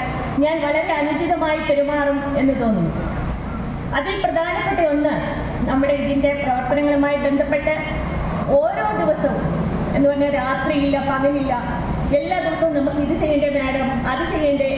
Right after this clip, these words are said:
എന്ന് ചോദിച്ച് എന്നെ ഓർമ്മപ്പെടുത്തിക്കൊണ്ടിരുന്ന നമ്മുടെ പ്രിയങ്കരനായ കാണക്കാരി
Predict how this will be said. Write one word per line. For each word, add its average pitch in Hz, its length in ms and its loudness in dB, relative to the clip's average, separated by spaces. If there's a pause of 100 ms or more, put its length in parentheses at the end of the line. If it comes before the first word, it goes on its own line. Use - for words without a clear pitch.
(160)
എന്ന് 302 220 4
ചോദിച്ച് 247 340 0 (500)
എന്നെ 311 160 2 (140)
ഓർമ്മപ്പെടുത്തിക്കൊണ്ടിരുന്ന 285 1000 0 (680)
നമ്മുടെ 294 320 2 (100)
പ്രിയങ്കരനായ 311 680 0 (260)
കാണക്കാരി 294 580 0